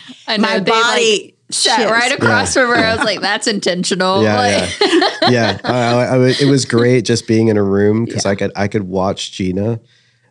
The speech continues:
Speaker 3: and, uh, and, and I was just watching the, the, the body language. I was like, "Mm-hmm,
Speaker 1: So,
Speaker 3: okay."
Speaker 1: <laughs> so you, you did exactly the opposite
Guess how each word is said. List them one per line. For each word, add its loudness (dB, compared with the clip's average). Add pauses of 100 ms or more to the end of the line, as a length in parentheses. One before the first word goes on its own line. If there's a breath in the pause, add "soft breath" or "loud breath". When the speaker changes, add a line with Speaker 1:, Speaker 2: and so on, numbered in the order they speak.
(140 soft breath)
Speaker 3:
and, 0
uh, -2
and, -6
and -6
I -4
was -4
just -8
watching -6
the, -8
the, -12
the -12
body -8
language. -10
I -14
was -14
like, -12
"Mm-hmm, -8
Speaker 1:
So, 0
Speaker 3:
okay." -4
Speaker 1:
<laughs> -8
so -6
you, -6
you -2
did 0
exactly -2
the -2
opposite -6